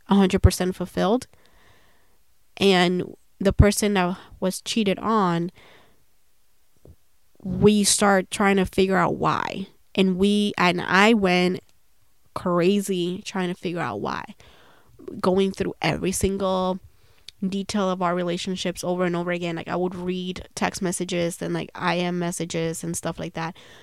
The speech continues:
trying to dissect, like, where did I go wrong?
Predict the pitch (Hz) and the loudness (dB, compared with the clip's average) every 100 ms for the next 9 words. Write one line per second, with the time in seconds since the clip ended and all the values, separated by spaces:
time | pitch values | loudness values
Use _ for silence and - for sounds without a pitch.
0 | - - - 208 190 190 196 196 175 185 | -16 -8 0 2 4 2 0 0 0 0
1 | 180 175 160 175 170 175 180 175 170 160 | -4 -6 -6 -6 -2 2 2 0 0 -2
2 | 165 156 165 160 156 | -2 -2 -2 -2 -4